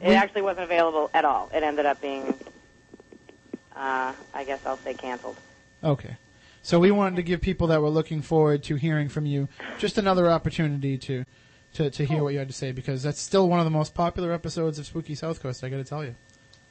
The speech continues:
Speaker 1: Get outta here, really?
Speaker 2: I'm, oh, I'm serious.
Speaker 1: Wow.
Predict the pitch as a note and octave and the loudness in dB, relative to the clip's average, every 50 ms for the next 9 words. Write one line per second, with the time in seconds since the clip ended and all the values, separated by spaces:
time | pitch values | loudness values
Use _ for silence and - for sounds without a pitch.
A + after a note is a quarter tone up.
0 | _ - F4+ G#4+ A#4+ A#4 E4+ A3 F#3+ E3+ E3 D#3+ D#3 F#3 A3+ C#4+ G4+ A4 - - | _ -2 4 6 6 6 6 4 4 2 2 2 2 2 2 2 2 0 -2 -2
1 | C#3 D#3+ F3+ E3+ F3 - - E3+ F#3+ A3 F#3+ C#3 B2 - - - - _ _ _ | -2 0 0 0 -2 -4 -4 -2 -2 -2 -2 -2 -4 -6 -10 -14 -18 _ _ _
2 | _ _ _ _ _ _ C3+ C#3 C#3 D#3 A3+ C#4+ - - | _ _ _ _ _ _ -4 0 2 2 4 2 0 -2